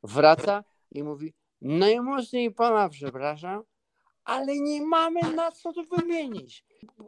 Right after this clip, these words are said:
Kucharz, który później się okazało też był dziabnięty, kucharz zachwala to mięsko wybitnie. Ja mówię, wie pan co, ale mi się nie podoba ten tatar, poza tym zaraz, zaraz zaczynam spektakl,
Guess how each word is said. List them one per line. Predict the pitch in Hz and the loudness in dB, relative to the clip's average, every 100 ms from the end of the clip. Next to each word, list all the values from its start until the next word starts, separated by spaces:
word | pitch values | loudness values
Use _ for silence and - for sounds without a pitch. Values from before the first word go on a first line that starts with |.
| - | -20
Kucharz, | - - 240 226 233 | 2 6 8 8 4
który | - 151 143 | 2 0 0
później | - 160 170 | -2 -2 -2
się | 147 156 | 2 6
okazało | 143 131 139 | 6 6 4
też | 143 143 | 2 -2
był | 131 123 | -2 -4
dziabnięty, | 127 120 123 110 - - _ _ _ | -2 -2 -4 -6 -10 -14 _ _ _
kucharz | 233 240 226 226 208 - 160 | 2 4 6 4 0 -8 -4
zachwala | 151 214 202 - 285 302 294 285 | 4 4 2 -2 2 4 4 2
to | 277 | -4
mięsko | 269 277 277 262 - 277 | -6 -6 -6 -8 -10 -6
wybitnie. | 302 269 269 - - 120 123 _ _ _ _ _ - | -6 -2 -2 -4 -14 -20 -20 _ _ _ _ _ -6
Ja | 147 | -4
mówię, | 147 160 | 0 0
wie | 196 | 0
pan | 220 | -2
co, | 185 190 190 | 0 0 2
ale | 165 170 | 0 0
mi | 185 | -4
się | 196 | -4
nie | 190 226 | -4 -2
podoba | 208 185 156 | -2 -2 -4
ten | 143 139 | -4 -6
tatar, | 127 113 131 | -8 -8 -8
poza | 156 165 | -8 -8
tym | 190 | -4
zaraz, | 151 208 190 _ _ _ 175 | 2 2 0 _ _ _ -20
zaraz | 151 190 190 | 0 2 2
zaczynam | 156 139 156 127 | 0 -4 -4 -6
spektakl, | - - 143 - 160 | -4 -2 0 2 2